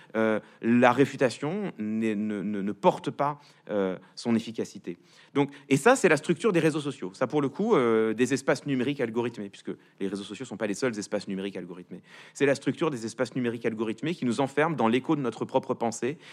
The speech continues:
et qui vient, euh, nous inoculer contre la réfutation, puisque la réfutation est, est toujours, ou très souvent, ou la plupart du temps, accompagnée d'une forme de commentaire, euh,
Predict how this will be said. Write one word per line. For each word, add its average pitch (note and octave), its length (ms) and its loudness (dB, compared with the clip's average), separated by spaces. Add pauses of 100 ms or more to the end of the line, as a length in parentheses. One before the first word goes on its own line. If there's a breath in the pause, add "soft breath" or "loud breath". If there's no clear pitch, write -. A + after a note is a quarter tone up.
(260 loud breath)
et C3+ 120 6
qui D#3 300 -2 (240 loud breath)
vient, C3 480 2 (280 loud breath)
euh, A2 60 4
nous B2+ 320 2
inoculer F3 600 6 (320 soft breath)
contre D#3 460 4
la B2+ 160 6
réfutation, C3 540 0
puisque D#3 220 -6
la A#2+ 100 4
réfutation A#2+ 540 -2
est, B2 140 0 (100)
est A#2 140 2 (320)
toujours, F#3 560 0
ou A#2+ 80 -2
très C#3 180 0
souvent, C#3+ 420 -2 (140 loud breath)
ou B2 60 0
la - 100 6
plupart C#3 240 -2
du B2 140 -12
temps, C#3 200 -4 (220 loud breath)
accompagnée A#2 480 0
d'une A#2 160 -4
forme C3+ 220 -2
de A#2 80 -2
commentaire, A#2+ 640 -2 (320 soft breath)
euh, G2 340 -2